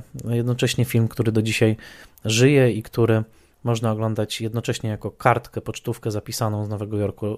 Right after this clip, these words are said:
roku sześćdziesiątego dziewiątego, jak i jako historię o dwójce ludzi, którzy odnajdują się na przekór światu, który chce ich rozdzielić. Bardzo serdecznie wam dziękuję za słuchanie.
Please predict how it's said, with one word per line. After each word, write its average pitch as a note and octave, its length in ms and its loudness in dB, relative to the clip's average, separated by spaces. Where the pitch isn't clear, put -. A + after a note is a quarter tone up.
roku G#2 180 -8
sześćdziesiątego G#2 480 -6
dziewiątego, A#2 500 0
jak B2+ 220 6
i A2 100 2
jako B2 200 -2
historię A2 520 0
o G#2 180 0
dwójce A#2 540 2
ludzi, A#2 260 0
którzy G#2+ 280 -2
odnajdują G#2 500 2
się G2+ 220 0
na D3 100 4
przekór A2+ 420 2
światu, G2 460 2
który G#2 240 -4
chce G2+ 280 -2
ich - 280 -4
rozdzielić. - 500 -2
Bardzo C3 220 4
serdecznie B2+ 340 0
wam B2 140 2
dziękuję B2 220 0
za A#2 100 0
słuchanie. D#3 500 4